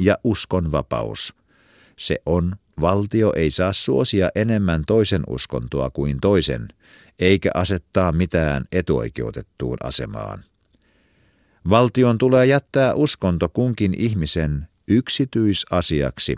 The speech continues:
vieläpä hänen kaikkein yksityisimmäkseen, jonka muodot kullakin olkoon vapaus järjestää oman vakaumuksensa mukaan. Tämä lähtien siitä tosiasiasta,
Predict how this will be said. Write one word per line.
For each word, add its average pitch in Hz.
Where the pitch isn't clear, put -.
vieläpä 85
hänen 78
kaikkein 113
yksityisimmäkseen, 67
jonka 78
muodot 92
kullakin 90
olkoon 65
vapaus 104
järjestää 120
oman 104
vakaumuksensa 87
mukaan. 57
Tämä 143
lähtien 101
siitä 110
tosiasiasta, 71